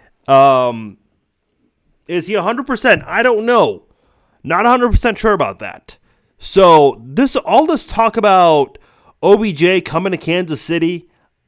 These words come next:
I don't know. Um, I know th-, that's what a lot of people in the media have been suggesting as a potential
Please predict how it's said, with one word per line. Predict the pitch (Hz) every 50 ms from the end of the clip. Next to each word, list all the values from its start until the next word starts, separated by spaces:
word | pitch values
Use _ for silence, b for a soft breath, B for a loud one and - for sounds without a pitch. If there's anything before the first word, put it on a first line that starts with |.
| _ _ _ _ _ _ _ _ _
I | - 180 220
don't | 240 240 247
know. | 240 214 170 113 - _ _ _ _ _ _ _ _ _ 147
Um, | 151 156 156 156 151 151 147 143 143 139 139 135 135 131 - _ _ _ _ _ _ _ _
I | 156 185
know | 185 190 196 180
th-, | 139 - - 156
that's | 190 175 165 -
what | 190 170
a | 175
lot | 180 175 180 180
of | 175 139
people | - 190 160 165 170
in | 160 147
the | 131
media | 135 156 196 208 202
have | 160 160 156 147
been | 160 131
suggesting | - - 110 95 110 139 190 269 277 - - - 131 120 131 143 - b b b b b b _ _
as | 135 139 156 160 143 139
a | 139 139 139
potential | 131 - 147 139 - 151 151 - 160 151 147 147 123 -